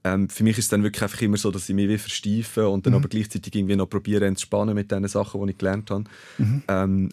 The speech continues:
Speaker 1: und im Vergleich zu der Depression, wo ich vorher gesagt habe, dass es irgendwie achtzig Prozent vom C P U nimmt oder so, ist es
Speaker 2: Mhm.
Speaker 1: bei der Angst halt wirklich so, dass es zu hundert Prozent, ähm, irgendwie da ist und, und du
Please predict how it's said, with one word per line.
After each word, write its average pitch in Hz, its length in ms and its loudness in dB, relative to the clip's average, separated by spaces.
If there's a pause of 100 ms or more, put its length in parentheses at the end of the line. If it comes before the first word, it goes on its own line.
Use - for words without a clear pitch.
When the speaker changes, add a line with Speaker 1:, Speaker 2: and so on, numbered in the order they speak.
Speaker 1:
und 104 260 2
im 107 140 0
Vergleich 110 280 -2
zu 113 80 0
der 92 80 -6
Depression, 104 600 2
wo 101 120 4
ich 101 200 4
vorher 107 240 2
gesagt 101 260 -2
habe, 101 100 -2
dass 95 180 -2
es - 100 -4
irgendwie 98 320 2 (480)
achtzig - 320 -2
Prozent 104 360 0
vom 104 160 -2
C 107 180 2
P 110 160 -2
U 104 80 2
nimmt 107 240 0
oder 101 140 -4
so, 104 240 0
ist 101 100 2
es 113 120 4
Speaker 2:
Mhm. 147 40 4
Speaker 1:
bei 190 80 2
der - 120 0
Angst 101 240 0
halt 95 140 0
wirklich - 200 -4
so, 92 100 0
dass - 180 -6
es - 280 -6 (340)
zu 95 160 0
hundert 104 260 0
Prozent, 98 800 -4
ähm, 95 240 0
irgendwie 98 300 0
da 95 320 2
ist 101 400 -2
und, 95 240 -2
und 92 260 -6
du 95 300 2